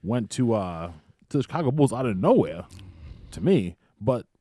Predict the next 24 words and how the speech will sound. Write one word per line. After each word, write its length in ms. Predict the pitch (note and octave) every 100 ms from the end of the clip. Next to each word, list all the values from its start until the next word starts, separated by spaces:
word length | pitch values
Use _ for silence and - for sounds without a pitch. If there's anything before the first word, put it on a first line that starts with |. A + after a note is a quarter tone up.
| _ -
in 80 | A#2+
my 180 | C#3+ D#4
opinion, 560 | C4+ A2+ G#2+ G#2+ G2+ -
the, 340 | C2 D#3 A2
the 160 | G2+ G#2+
biggest 400 | F#2 A#3 A3+ A#2+
name, 380 | A2+ G#2 G#2 G#2 _ _ _ _ -
uh, 180 | F#2+ F#2+
was 440 | G2+ A2 G2 - -
the, 100 | A2
or 200 | G2 G#2
the 80 | A#2+
biggest 260 | D3+ C#3+ B2
move, 300 | G#3 B3 C3+
I 100 | G2
should 160 | F#2+
say, 280 | - G#2 G2
the, 200 | E2 G#2 - _
that 160 | - G2+
will 60 | A2+
have 160 | C#3+
the 60 | A#2+
biggest 280 | C3+ C3+ -
impact 580 | A3 B3+ A#2+ F#2 E2 -